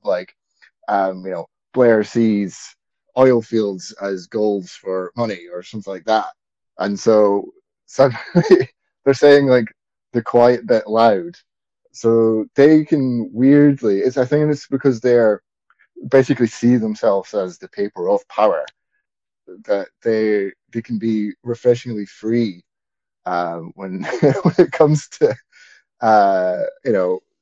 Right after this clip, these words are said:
saying, I don't know how to describe this, but, you know, like,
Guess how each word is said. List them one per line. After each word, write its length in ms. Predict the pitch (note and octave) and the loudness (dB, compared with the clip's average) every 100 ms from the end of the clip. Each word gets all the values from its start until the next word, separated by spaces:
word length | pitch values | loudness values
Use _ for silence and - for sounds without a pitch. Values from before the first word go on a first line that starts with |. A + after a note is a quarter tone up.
| _ | _
saying, 720 | _ C3 C#3 C3+ C3+ C3 B2 _ _ _ _ _ _ _ _ _ _ _ | _ 2 2 2 -2 -6 -10 _ _ _ _ _ _ _ _ _ _ _
I 80 | C#3+ | 2
don't 120 | D#3+ | 2
know 80 | D3+ | 4
how 120 | D3+ | 2
to 180 | C#3 C#3 | 2 -2
describe 540 | A#2+ - - C3 B2 | -4 -14 -6 0 0
this, 220 | G#2 - - | 0 -12 -14
but, 140 | - | -10
you 60 | C3 | -8
know, 120 | F#2+ - _ _ - | -10 -12 _ _ -8
like, 220 | G2+ | -8